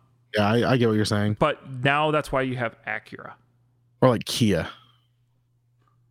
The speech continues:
Speaker 2: Uh, does Kia have a high end brand?
Speaker 1: I don't know.
Speaker 2: I know
Speaker 1: I don't
Speaker 2: because,
Speaker 1: know
Speaker 2: like, when,
Speaker 1: why.
Speaker 2: when Hyundai came out with, like, the Genesis, for example,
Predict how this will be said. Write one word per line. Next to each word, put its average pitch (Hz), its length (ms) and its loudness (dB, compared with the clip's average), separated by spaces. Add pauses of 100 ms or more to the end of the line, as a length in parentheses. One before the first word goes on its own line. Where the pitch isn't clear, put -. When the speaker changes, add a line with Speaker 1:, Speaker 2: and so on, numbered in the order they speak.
(200)
Speaker 2:
Uh, 143 720 0
does 131 160 -10
Kia 165 420 -2
have 135 320 -6
a 135 80 -4
high 127 240 -6
end 127 200 -6
brand? 123 320 -8 (680)
Speaker 1:
I 95 80 -2
don't 165 260 2
know. 110 340 0 (540)
Speaker 2:
I 160 120 2
know 180 100 2
Speaker 1:
I 175 40 -2
don't 120 160 0
Speaker 2:
because, 185 160 6
Speaker 1:
know 190 60 4
Speaker 2:
like, - 100 0
when, 170 140 2
Speaker 1:
why. 185 60 0 (120)
Speaker 2:
when 156 220 0 (120)
Hyundai 165 440 -2
came 147 160 -4
out 143 120 -4
with, 131 100 -2
like, 123 300 -4
the 117 160 -6
Genesis, 113 600 -6
for 113 160 -8
example, 98 560 -10